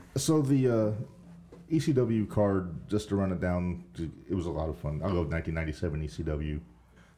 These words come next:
The F B I beat Balls and Axel, the Balls Mahoney, Axel Rotten. Justin Credible beat Jerry Lynn. Chris Candido beat Lance Storm. Bam Bam Bigelow beat Spike Dudley. Shane Douglas retained his world title over Philip LaFon from W W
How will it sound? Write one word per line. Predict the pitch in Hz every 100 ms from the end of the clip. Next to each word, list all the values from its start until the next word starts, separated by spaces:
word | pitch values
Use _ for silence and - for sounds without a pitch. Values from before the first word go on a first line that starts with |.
| -
The | 104 113
F | 117
B | 120 117
I | 117 117
beat | 110 107 104
Balls | 101 101 98
and | 95
Axel, | 95 104 - 117 120 - _ 117
the |
Balls | 92 98 95
Mahoney, | 92 101
Axel | 98 101 98
Rotten. | 110 - 139 135 - - - _ _
Justin | 110 113 107
Credible | 104 110 104 101
beat | 98 90
Jerry | 107 101
Lynn. | 101 117 117
Chris | - 113
Candido | - 104 95 110 104
beat | 98 98 98
Lance | 104 92
Storm. | - 113 117 117 113
Bam | 92 104 110 104
Bam | 104 104 101
Bigelow | 92 104 107 104
beat | 104 98 -
Spike | - 95 92
Dudley. | 104 117 117 135 139 - - _ _ -
Shane | - 113 110 101
Douglas | 113 110 107 -
retained | 95 - 110 110 95
his | 104 101
world | 104 101
title | - 98 95
over | 95 90
Philip | - 101 98
LaFon | - - 110 117 135 135
from | 90 87
W | 92 92
W | 87